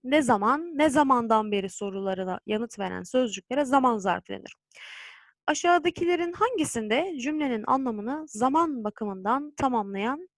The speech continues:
bir sözcük vardır? A şıkkında ekinlerin çoğu aşırı soğuklardan dondu. Ne zaman dondu?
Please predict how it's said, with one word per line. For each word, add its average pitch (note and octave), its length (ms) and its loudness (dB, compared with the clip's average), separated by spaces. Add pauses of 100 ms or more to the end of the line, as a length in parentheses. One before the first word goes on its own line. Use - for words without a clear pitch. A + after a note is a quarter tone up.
bir D#4 80 -2
sözcük A3+ 600 -4
vardır? - 420 -6 (840)
A D#4+ 180 6
şıkkında D4+ 420 -4
ekinlerin D4 560 -2
çoğu D#4+ 440 0 (120)
aşırı D#4+ 340 -2
soğuklardan B3 840 2
dondu. F#3+ 300 -10 (360)
Ne F#4+ 140 6
zaman B3+ 440 4 (120)
dondu? G3+ 500 -2